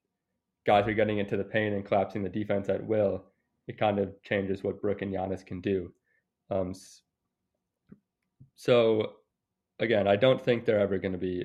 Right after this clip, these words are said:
amazing on defense. I think they can improve, but I also think,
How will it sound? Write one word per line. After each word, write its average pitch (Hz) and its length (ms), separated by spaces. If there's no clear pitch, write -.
amazing 87 520
on - 100
defense. - 460
I 104 80
think 127 180
they 127 120
can 117 160
improve, 101 580
but 98 420
I 104 140
also 101 400
think, 95 480